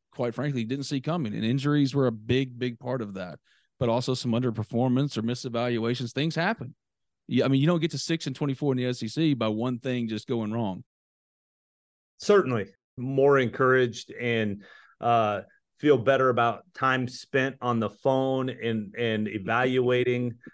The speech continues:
Speaker 2: um, and all of that this summer right now, because the guys are in uniform
Speaker 1: Yep.
Speaker 2: and, and they're on our team. But still, even before that happens, there's some anxiety about, like,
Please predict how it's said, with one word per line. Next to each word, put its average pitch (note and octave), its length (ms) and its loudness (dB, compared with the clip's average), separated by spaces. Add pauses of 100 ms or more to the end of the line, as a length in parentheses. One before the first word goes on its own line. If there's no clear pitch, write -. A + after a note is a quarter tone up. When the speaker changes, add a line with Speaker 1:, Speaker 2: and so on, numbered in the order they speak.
(220)
Speaker 2:
um, A2+ 320 2
and A2+ 100 0
all A#2+ 200 2
of G#2+ 100 -2
that A#2 260 -2
this A2+ 220 -4
summer A#2 280 0
right A2 280 2
now, A2 340 -2
because G#2 720 -4
the A2+ 120 -4
guys A2+ 280 0
are A2 100 0
in G#2 80 -2
uniform A2 680 0 (180)
Speaker 1:
Yep. G#2 160 -12 (140)
Speaker 2:
and, A2+ 160 -2 (200)
and A2+ 140 -2
they're G#2 160 -4
on A2 180 -2
our G2 120 -2
team. G#2+ 400 -4
But D#3 160 -2
still, D#3+ 560 4
even D3+ 320 -4
before D3 420 2
that A#2 220 -2
happens, B2 440 -2
there's A2+ 240 0
some A#2+ 140 -4
anxiety A#2+ 640 0
about, G#2+ 400 -2
like, G2+ 240 -6